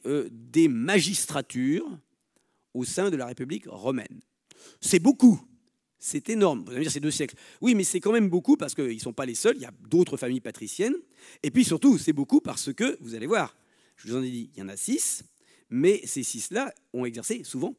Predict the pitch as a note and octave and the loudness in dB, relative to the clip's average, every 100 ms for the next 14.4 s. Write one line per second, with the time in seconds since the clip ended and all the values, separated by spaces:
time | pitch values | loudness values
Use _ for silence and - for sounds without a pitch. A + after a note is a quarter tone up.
0 | - C#3+ E3 C#4 B3+ E3 A#2 _ _ _ | -10 -8 0 6 6 6 -2 _ _ _
1 | _ _ _ _ G#2+ G#2 - - - E2 | _ _ _ _ -16 -12 -12 -14 -16 -18
2 | - _ _ _ _ _ - - G#2 C#3+ | -18 _ _ _ _ _ -20 -18 -4 2
3 | G3+ F3+ C3 A#2+ G#2+ G2 _ _ G2+ A2 | 4 2 -2 -6 -8 -12 _ _ -12 -12
4 | - G#2+ - G#2+ A2 F#2+ A#2+ A3+ B3 A#2 | -12 -12 -10 -8 -10 -6 0 2 2 0
5 | G2 D3 G#3 - A2+ A2+ C3 G#2 G2+ - | -6 -6 -6 -10 -12 -10 -10 -12 -14 -8
6 | D3 G3 A3+ - G2+ - G2+ G2 A2+ F#3+ | 0 0 0 -8 -18 -16 -14 -12 -8 -6
7 | G#3 A#2 G#2 - A#2 A#2 A2 G#2+ C3+ F#3+ | -6 -8 -10 -12 -8 -6 -6 -6 -2 -2
8 | G#3+ - _ _ _ G2 G2 - B2+ D3 | -4 -14 _ _ _ -12 -12 -12 -8 2
9 | F#3+ F#3 C3+ A#2+ C3 - G#2+ F#2 _ _ | 2 2 -2 -8 -12 -14 -16 -20 _ _
10 | _ _ _ - - B2+ A#2 A2 D#3+ F#3+ | _ _ _ -12 -4 -4 -2 2 4 4
11 | D3 C#3 B2+ B2+ A#2+ - G2 D#3 G3 D#3+ | 2 -2 -4 -4 -6 -8 -2 4 4 2
12 | A2+ G2+ G#2+ G#2+ - F3+ A#2 G#2 A2 D3 | -4 -10 -12 -12 -8 -10 -8 -10 -8 -6
13 | - D3+ E3+ - G#2 _ - A#2+ B2 C#3+ | -8 -10 -8 -6 -8 _ -18 -14 -10 -8
14 | C#3+ A2+ A2 | -8 -12 -16